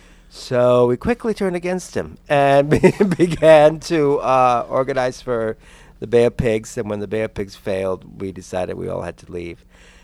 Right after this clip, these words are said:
So I came on a thing called the Peter Pan Project, which was something that the C I A cooked up. And they got an archbishop to get on the Voice of America, a Cuban archbishop,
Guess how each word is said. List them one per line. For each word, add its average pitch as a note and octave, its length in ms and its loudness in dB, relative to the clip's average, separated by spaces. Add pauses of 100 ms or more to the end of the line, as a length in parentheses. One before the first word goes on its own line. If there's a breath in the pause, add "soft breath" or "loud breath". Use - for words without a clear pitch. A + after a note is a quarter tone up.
(260 soft breath)
So G2+ 440 -4
I G#2 160 -2
came A2+ 440 -2
on G#2+ 120 -8
a G#2 80 -6
thing G#2+ 200 -6
called G2+ 280 -6
the G2 80 -8
Peter A2+ 320 -4
Pan G2 400 -6
Project, F2 560 -10 (240)
which G#2 260 -14
was G2+ 160 -10
something G2+ 540 -6 (640 soft breath)
that A2 100 -14
the G#2 100 -8
C A2+ 280 -2
I A#2 80 2
A G2 180 -2
cooked - 340 -10
up. - 240 -8 (380)
And G2+ 680 -4 (320)
they G#2 580 -4 (100)
got F#2+ 340 -4
an F#2+ 140 -10
archbishop F#2+ 640 -10
to F#2 100 -14
get F2+ 160 -8
on F#2 100 -8
the F2+ 60 -12
Voice F#2 260 -8
of F#2 80 -16
America, F#2 600 -10
a F#2+ 40 -18
Cuban F#2 360 -10
archbishop, - 500 -12